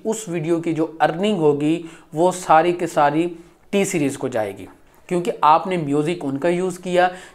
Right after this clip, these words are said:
जब आप म्यूज़िक दूसरी कंपनी का यूज़ करते हैं, जिसमें आपने, अ, उनके साथ एग्रीमेंट नहीं किया होता, तो definitely आपको क्लेम आ जाता है। और आपकी वीडियोज़ के ऊपर जो एड्स चल रही होती हैं, basically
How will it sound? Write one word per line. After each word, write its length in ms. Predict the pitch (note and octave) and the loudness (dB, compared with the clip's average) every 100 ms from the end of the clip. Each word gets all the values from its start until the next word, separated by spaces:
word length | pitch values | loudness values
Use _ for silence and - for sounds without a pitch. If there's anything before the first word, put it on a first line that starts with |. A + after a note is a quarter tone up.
| E3 | 0
जब 140 | D#3+ | 6
आप 200 | E3 E3+ | 6 6
म्यूज़िक 460 | D3 D#3 E3+ D3+ C3 | 0 0 0 -4 -4
दूसरी 280 | D3 G#3 | -4 -2
कंपनी 360 | G#3 F#3+ E3 F3 | -2 -4 -2 -2
का 100 | E3+ | 0
यूज़ 300 | D3 D#3+ F3 | 0 0 0
करते 300 | D#3 C#3+ D3+ | 0 0 -4
हैं, 380 | C#3 D3 D#3+ E3+ - - - C3+ | -2 0 0 -2 -12 -20 -14 -2
जिसमें 420 | D#3+ E3 F3 E3+ | -2 -2 0 0
आपने, 800 | C#3+ D3 D#3 D#3 D#3+ D#3 D#3+ E3 | 6 6 6 2 -2 2 2 2
अ, 600 | F3 D#3 D3 D3+ D#3 - | -2 -4 0 2 0 -2
उनके 300 | E3+ E3 E3 | -6 -2 0
साथ 220 | D#3+ D3+ | 2 2
एग्रीमेंट 540 | B2+ D3 D#3+ D#3+ D3+ D3 | 0 0 0 0 0 -2
नहीं 300 | C#3 G3 G3 | 0 0 0
किया 220 | E3+ D3+ | 4 6
होता, 300 | C3+ C3+ D3+ | 6 6 4
तो 140 | D#3 | 4
definitely 560 | C#3+ D#3+ F#3+ F3 D#3+ E3 | 4 2 4 2 2 4
आपको 260 | C#3+ C#3+ D3 | 4 4 -2
क्लेम 340 | D#3 D3+ D3+ | 2 2 2
आ 100 | A#2 | 0
जाता 280 | A#2 A2+ B2+ | 0 -2 -2
है। 180 | B2+ A#2+ | -2 2
और 220 | C#3+ - | 2 4
आपकी 300 | D3+ D3+ D3+ | 2 2 0
वीडियोज़ 520 | D3+ C#3 C#3+ F3 F3+ | -4 -2 0 0 0
के 100 | - | 0
ऊपर 400 | C#3+ C#3 D3+ D3+ - - | -2 4 2 2 -8 -10
जो 260 | D3 D#3 - | -4 -4 0
एड्स 340 | C#3+ E3+ G3 - | 4 4 4 0
चल 160 | D#3+ | 0
रही 160 | C#3+ C#3+ | 2 0
होती 280 | C3+ C3+ C#3+ | -2 -2 -4
हैं, 240 | D#3 D#3 | -2 0
basically 480 | C#3+ C#3+ D#3+ D3+ D#3+ | 0 -2 -2 0 0